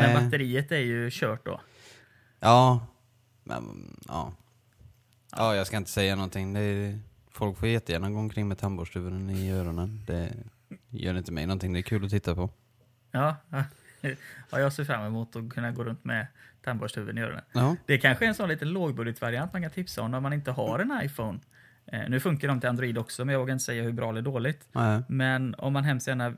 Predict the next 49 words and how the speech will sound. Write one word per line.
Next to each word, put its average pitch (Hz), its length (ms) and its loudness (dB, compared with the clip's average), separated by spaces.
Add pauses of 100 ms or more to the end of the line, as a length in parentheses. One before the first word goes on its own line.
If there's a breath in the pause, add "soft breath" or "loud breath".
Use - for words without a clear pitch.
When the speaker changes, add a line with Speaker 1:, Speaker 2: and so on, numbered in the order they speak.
Speaker 1:
vill 170 420 -2
att 147 120 -2
det 143 100 -4
ska 143 140 -4
se 143 120 -4
ut 120 120 -2
som - 80 -6
man 180 100 0
har 196 100 0
såna, 117 240 -2
så - 80 -12
kan 107 140 -4
man 151 100 -2
ju 190 60 -2
köpa 117 340 -2
såna 220 200 -2
här, 131 400 0
eh, 101 60 -4 (220)
Bosch-huvuden 131 960 -4
till 143 240 -4
elektriska 123 360 -2
Speaker 2:
Ja. 113 80 0
Speaker 1:
tandborstar. 139 500 -4
Speaker 2:
Ja, 123 380 6
ja, 117 160 4
jag, 120 240 6
jag 120 180 4
ska - 140 0 (100)
ju 143 440 4
ta 104 560 4
och, 104 200 4
vet 101 120 -2
du, 104 160 2
köpa 104 280 -2
två 107 160 -2
tandborsthuvuden 92 880 2
och 117 80 0
så 113 120 -4
testa 101 420 0
och 92 100 2
sätta 95 220 -2
dem 90 180 2
i 101 60 4
öronen 98 240 4
och 92 80 0
se - 100 -2
cool 110 420 4
ut 101 140 4
bara. 95 260 0